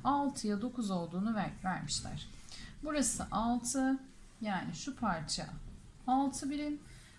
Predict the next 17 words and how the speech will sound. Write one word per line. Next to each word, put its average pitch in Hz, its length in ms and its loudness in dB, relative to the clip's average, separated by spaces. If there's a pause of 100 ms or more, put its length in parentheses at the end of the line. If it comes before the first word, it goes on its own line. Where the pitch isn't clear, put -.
(120)
bu 381 140 -2
parça 277 640 2 (440)
dokuz 185 380 -2
birim. 165 380 -6 (440)
Şimdi 196 420 -4 (640)
dikten 339 440 2
dik 320 180 -4
indiğini 240 400 4
gördüğümüz 214 640 2
takdirde 196 520 0
hemen 277 420 2
aklımıza 202 800 4
öklit 214 480 2
bağıntısı 175 420 6
gelecekti. 170 840 4
Öklit'i 233 480 4
bilmiyorsak 247 760 6